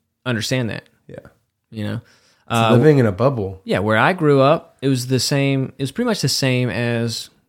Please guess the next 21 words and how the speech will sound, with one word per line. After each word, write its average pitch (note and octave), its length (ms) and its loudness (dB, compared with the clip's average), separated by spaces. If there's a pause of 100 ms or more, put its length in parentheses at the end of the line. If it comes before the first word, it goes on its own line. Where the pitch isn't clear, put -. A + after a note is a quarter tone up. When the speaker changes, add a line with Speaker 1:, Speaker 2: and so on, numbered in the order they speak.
Speaker 1:
growing A2+ 240 -2
up A2 160 -4
out G#2+ 120 -4
here, A3 260 -2 (540)
politically E3 520 2
wise, - 300 -12
Speaker 2:
Yeah, A2 240 0
yeah. - 60 -6
Speaker 1:
right? C3+ 220 -4 (100)
It's D#3 140 -6
the G#3 120 0
opposite. - 440 -2 (720)
So A#2+ 180 0
I C3 80 4
didn't E3 160 -2
have F3+ 300 0
much A#2 280 0
of A2+ 120 -2
a G#2+ 40 0
reference A2 480 -2
point - 320 -12